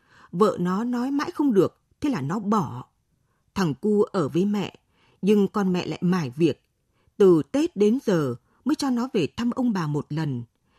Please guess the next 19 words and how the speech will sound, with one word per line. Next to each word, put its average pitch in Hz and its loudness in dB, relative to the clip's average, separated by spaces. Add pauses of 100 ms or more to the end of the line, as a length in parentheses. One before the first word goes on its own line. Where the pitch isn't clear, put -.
(220)
Nay 202 2
ra 196 -4
đây, 185 2 (360)
chủ - -6
yếu 165 2
là 240 -4
thăm 202 -2
chúng 226 -2
nó. 220 -6 (500)
Hẹn 196 -2
hò 156 -4
suốt 302 -4
từ 185 6
sáng, 208 -4 (420)
chắc 240 -4
giờ 151 0 (220)
nó 240 0
đang 247 0
chờ." 175 -2